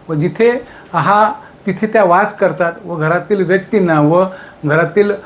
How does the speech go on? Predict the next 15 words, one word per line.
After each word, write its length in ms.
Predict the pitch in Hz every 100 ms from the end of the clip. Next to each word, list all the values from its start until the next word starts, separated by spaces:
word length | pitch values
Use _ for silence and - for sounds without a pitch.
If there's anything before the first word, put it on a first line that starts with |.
| - 160
वाईट 220 | 185 220
स्पंदनापासून 800 | - 202 190 190 180 156 196 190
ते 280 | 185 247 -
रक्षण 420 | 147 151 - 180
करतात. 380 | 156 151 143 127 - - - - 147
तसेच 360 | - 180 175 - -
कातरवेळ 500 | 185 190 190 208 214
होताच 480 | 214 220 180 147 - - - -
ईशान्य 440 | 156 - 254 277
दिशेकडून 580 | 277 254 269 233 240 202
लक्ष्मी 520 | 160 160 160 208 220
घुबडावर 580 | 208 135 147 143 185 240
बसून 300 | 233 208 208
येते 400 | 180 156 147 147 - -
व 280 | 147 196